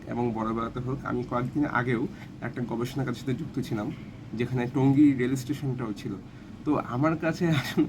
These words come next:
মনে হয়েছে আমি কয়েকদিন আগে যাদের সাথে গবেষণা করে আসছি, তারা যেন এখানে, আমি তাদেরকে যেন দেখতে পাচ্ছি আর কি। তো এই জিনিসটা আমার, এই কারণে আমার খুবই ভালো লেগেছে। এবং আপনারা যারা দেখবেন, তারা বিষয়টা আসলে বুঝতে পারবেন যে আমি আসলে কোনো কিছু বাড়িয়ে বলছি না, মানে এটা এক্সিলেন্ট, এক্সিলেন্ট হচ্ছে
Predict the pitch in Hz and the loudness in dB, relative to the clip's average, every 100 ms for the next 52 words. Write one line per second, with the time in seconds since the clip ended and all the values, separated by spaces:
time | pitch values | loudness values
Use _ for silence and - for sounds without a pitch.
0 | - 147 147 143 160 143 143 139 135 151 | 4 4 4 2 0 0 2 2 6 6
1 | 147 139 120 127 151 160 165 131 135 147 | 6 4 4 4 0 2 0 2 2 6
2 | 156 151 147 143 160 175 - - - 123 | 6 6 2 2 2 0 -6 -14 -6 0
3 | 135 147 147 135 135 139 139 - - - | 2 6 8 6 4 4 2 -2 -12 -6
4 | 135 139 170 175 180 180 147 147 156 107 | 4 4 4 2 4 6 6 6 2 0
5 | - 113 104 110 92 - - - 160 - | -4 -6 -4 -6 -8 -12 -14 -4 -2 4
6 | 156 185 180 180 190 160 - 147 156 147 | 6 6 4 0 0 -2 2 2 4 2
7 | 147 147 139 143 127 113 107 107 98 104 | 2 2 4 4 4 0 0 -2 -4 -8
8 | 98 113 117 117 110 - 113 143 143 139 | -6 -4 -2 -2 -2 -4 -4 0 4 4
9 | 139 135 123 151 147 156 151 135 139 127 | 4 4 4 6 4 4 2 2 0 0
10 | 135 131 135 131 131 151 135 143 135 131 | -2 -2 -2 -4 -2 0 4 4 4 2
11 | 131 139 131 127 127 139 110 120 131 110 | 0 -2 -2 -2 0 2 4 4 4 2
12 | 131 - 104 - - - - - - 123 | -2 -4 -8 -8 -12 -12 -12 -10 0 0
13 | 131 139 - 143 - - 160 117 110 120 | 2 0 0 -4 -4 2 4 4 2 -4
14 | - - 143 127 123 120 - 123 | -8 -2 0 0 -2 -6 -6 -6